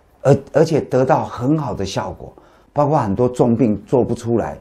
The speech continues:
外面我们说的牛皮癣啊、肝癣啊，哦，还有很多奇奇怪怪的皮肤病啊，甚至类风湿性关节炎啊，很多到外治法的时候，这个是我们擅长，而且我们现在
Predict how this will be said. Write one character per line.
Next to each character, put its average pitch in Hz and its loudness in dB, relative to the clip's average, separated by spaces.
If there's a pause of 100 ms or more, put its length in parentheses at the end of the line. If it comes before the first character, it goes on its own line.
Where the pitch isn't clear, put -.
(160)
外 139 2
面 123 2 (180)
我 110 -2
们 113 4
说 131 2
的 123 0
牛 104 2
皮 107 -2
癣 90 -8
啊、 92 -10
肝 123 0
癣 90 -6
啊， 90 -12 (400)
哦， 87 -10 (140)
还 123 0
有 135 6
很 110 0
多 127 2
奇 120 -2
奇 110 4
怪 123 2
怪 117 0
的 101 0
皮 107 0
肤 120 4
病 113 4
啊， 90 -6 (260)
甚 131 4
至 120 4
类 131 8
风 127 2
湿 127 -2
性 113 2
关 120 4
节 98 2
炎 87 -2
啊， 82 -10 (640)
很 120 2
多 143 6
到 151 2
外 143 -2
治 131 -2
法 90 -6
的 87 -10
时 87 -8
候， 98 -8 (400)
这 269 -2
个 220 2
是 - -4
我 110 -4
们 87 -4
擅 95 -8
长， - -16 (560)
而 143 0
且 151 2
我 104 -4
们 113 -2
现 - -2
在 131 0